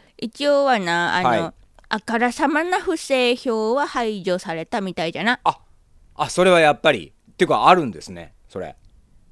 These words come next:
Speaker 1: まあ、おかしいと思っておったが、まあ、あの、そこまで有名でもないし、
Speaker 2: はい。
Speaker 1: まあ、言うたら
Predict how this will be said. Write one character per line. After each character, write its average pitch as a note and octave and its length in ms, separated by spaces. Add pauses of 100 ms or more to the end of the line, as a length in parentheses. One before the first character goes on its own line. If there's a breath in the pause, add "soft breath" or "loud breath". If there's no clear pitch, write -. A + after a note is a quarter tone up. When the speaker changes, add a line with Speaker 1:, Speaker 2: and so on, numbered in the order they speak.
Speaker 1:
ま A#3 300
あ、 G3+ 80
お F#3+ 60
か A3+ 140
し A#3 120
い A3+ 60
と F3 120
思 F#3+ 140
っ F#3+ 40
て - 140
お E3+ 60
っ F3 40
た D3 180
が、 D3 100 (520 loud breath)
ま F3 180
あ、 - 20
あ E3 40
の、 D#3+ 200 (240 loud breath)
そ - 180
こ G#3+ 140
ま G#3 180
で F#3 140
有 F#3 240
名 F#3+ 240
で G3 100
も F3+ 140
な F3 160
い F3+ 80
し、 C#4+ 260
Speaker 2:
は B2 200
い。 D2+ 120 (320 soft breath)
Speaker 1:
ま G3 100
あ、 - 40
言 F3+ 400
う A3+ 80
た C4+ 160
ら A3+ 200